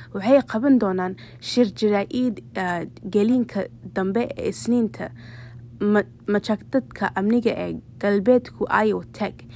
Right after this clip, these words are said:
si ay u baahan yihiin macluumaad la xiriira qorsheynta tallaalka covid nineteen. Shirkaas jaraa'id waxaa laga waday, ah, todoba saacadood Isniintii.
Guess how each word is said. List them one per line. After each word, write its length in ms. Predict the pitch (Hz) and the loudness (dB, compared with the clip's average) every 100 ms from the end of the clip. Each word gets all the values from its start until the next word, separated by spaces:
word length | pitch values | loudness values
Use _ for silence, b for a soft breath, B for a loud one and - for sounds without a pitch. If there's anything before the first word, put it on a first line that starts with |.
| B B - | B B -12
si 340 | - 277 262 | 0 4 4
ay 140 | 214 208 | 4 4
u 120 | 269 | 2
baahan 320 | 208 226 220 269 | 4 2 4 2
yihiin 280 | 202 208 196 185 B B - | 2 0 -2 -6 B B -8
macluumaad 600 | 196 202 208 240 262 190 | -2 0 4 4 4 0
la 160 | 190 | -4
xiriira 480 | 214 - 190 190 196 190 - - - - | -4 -4 -4 -2 -4 -6 -12 -20 -20 -6
qorsheynta 760 | - 208 214 - 277 262 - 196 | -2 2 0 0 2 2 0 -8
tallaalka 520 | - 208 226 - 175 - - - | -4 -2 -2 -4 -12 -12 -20 -18
covid 340 | - 220 196 185 | -4 -4 -2 -6
nineteen. 420 | 156 - - - - - B B B B B B B B - | -6 -10 -14 -14 -18 -20 B B B B B B B B -12
Shirkaas 680 | - 330 320 - 254 269 - | 2 4 4 2 2 2 0
jaraa'id 540 | - 226 226 - 262 208 | -2 2 2 2 0 -2
waxaa 300 | 196 247 254 | -2 4 4
laga 220 | 233 277 | 4 2
waday, 400 | 269 220 196 196 196 B B - | 2 2 2 -2 -6 B B -2
ah, 120 | 208 | -2
todoba 380 | - 214 247 269 | 0 0 2 0
saacadood 600 | - 226 208 196 196 196 - B B B - - - | -2 -2 -2 -2 -4 -6 -16 B B B -20 -20 -10
Isniintii. 680 | 220 - 233 240 202 - | -6 0 4 4 2 -6